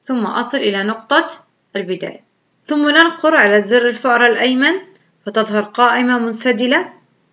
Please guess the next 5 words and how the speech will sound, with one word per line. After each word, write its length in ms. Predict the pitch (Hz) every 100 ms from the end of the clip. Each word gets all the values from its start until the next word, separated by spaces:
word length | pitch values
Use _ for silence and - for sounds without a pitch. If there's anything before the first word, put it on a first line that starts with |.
| _ _ _ _ _ _ -
نختار 800 | 240 254 - 262 269 285 302 - -
الأمر 360 | 226 220 214 208
تحرير 680 | - 247 - 269 285 294 -
ثم 260 | 214 196 196
انسخ 680 | 247 277 269 339 359 -